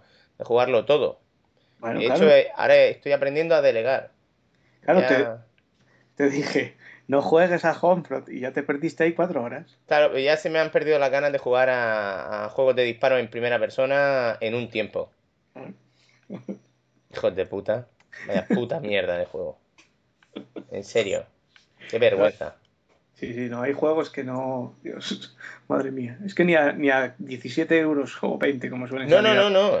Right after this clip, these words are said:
Speaker 1: O sea, es que este juego no se lo recomiendo a nadie. En fin. Bueno,
Speaker 2: Bueno.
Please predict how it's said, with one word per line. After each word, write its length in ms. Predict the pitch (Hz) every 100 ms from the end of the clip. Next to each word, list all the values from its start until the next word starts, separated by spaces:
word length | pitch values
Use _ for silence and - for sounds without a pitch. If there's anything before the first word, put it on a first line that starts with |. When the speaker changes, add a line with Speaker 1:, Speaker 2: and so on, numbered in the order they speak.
| -
Speaker 1:
O 80 | 117
sea, 180 | 165 127
es 80 | 139
que 80 |
este 140 | - 165
juego 240 | - 196 208
no 100 | 185
se 80 |
lo 120 | 185 165
recomiendo 320 | 147 156 180
a 80 | 143
nadie. 420 | 151 139 92 76 _ _ _ _ _ _ _ _ _ _ _ _ - - _ - _ _ _ - - - - - -
En 160 | 135 143
fin. 300 | 175 185 180 _ - - - - - - - - _ - _ - _ _ _ _ _ _ _ _ - _ - _
Bueno, 300 | 143 160 302
Speaker 2:
Bueno. 140 | -